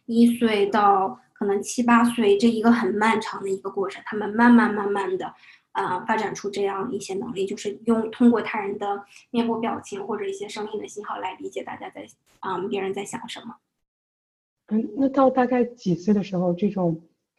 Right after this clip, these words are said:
Speaker 2: 对于情绪的这种感知能力，就是相对来说比较成熟了，跟，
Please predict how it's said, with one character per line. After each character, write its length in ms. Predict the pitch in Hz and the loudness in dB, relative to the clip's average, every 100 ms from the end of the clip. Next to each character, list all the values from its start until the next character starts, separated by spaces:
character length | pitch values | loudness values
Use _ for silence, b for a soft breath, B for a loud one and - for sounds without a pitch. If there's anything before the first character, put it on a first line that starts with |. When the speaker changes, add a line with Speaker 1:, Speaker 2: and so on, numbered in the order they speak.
| _ _ | _ _
Speaker 2:
对 100 | 214 | 0
于 380 | 190 175 170 170 | 2 4 4 2
情 320 | - - 175 | -2 -4 -4
绪 180 | 170 208 | 0 2
的 180 | 185 170 | 2 2
这 120 | 180 | 0
种 200 | 175 170 | 0 0
感 220 | 175 160 | 0 -2
知 140 | 156 180 | 0 2
能 180 | 165 165 | 2 4
力， 140 | 175 | 2
就 160 | 170 170 | 0 -4
是 280 | - 175 - _ _ _ | -4 -4 -6 _ _ _
相 180 | - 190 | -4 0
对 120 | 190 | 2
来 120 | 170 165 | 2 0
说 260 | - 180 | 0 -2
比 140 | 180 165 | 0 0
较 240 | 180 170 | 0 0
成 320 | - - 160 | -4 -4 -2
熟 220 | 165 175 165 | -2 -4 -6
了， 100 | - - | -8 -4
跟， 300 | 190 180 | 0 0